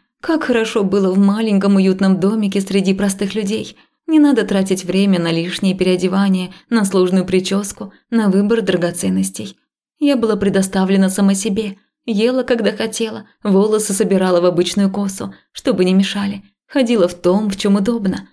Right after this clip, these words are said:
Здесь же среди аристократов приходилось носить корсеты, кринолины, заморачиваться причёской, макияжем и драгоценностями. И пусть я всего лишь распорядительница отбора, но это не отменяло того факта, что выглядеть я должна была как леди.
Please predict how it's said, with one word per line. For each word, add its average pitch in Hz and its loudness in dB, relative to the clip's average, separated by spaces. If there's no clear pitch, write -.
Здесь 262 2
же 220 0
среди 196 2
аристократов 185 -2
приходилось 196 0
носить 180 -4
корсеты, 196 -8
кринолины, 196 2
заморачиваться 196 2
причёской, 208 -4
макияжем 190 0
и 190 -2
драгоценностями. 190 -2
И 294 2
пусть 269 0
я 214 0
всего 185 0
лишь 190 -2
распорядительница 185 0
отбора, 196 -4
но 277 4
это 240 0
не 226 2
отменяло 214 0
того 175 0
факта, 202 -8
что - -2
выглядеть 233 -2
я 240 -2
должна 202 0
была 180 -2
как - -8
леди. 165 -8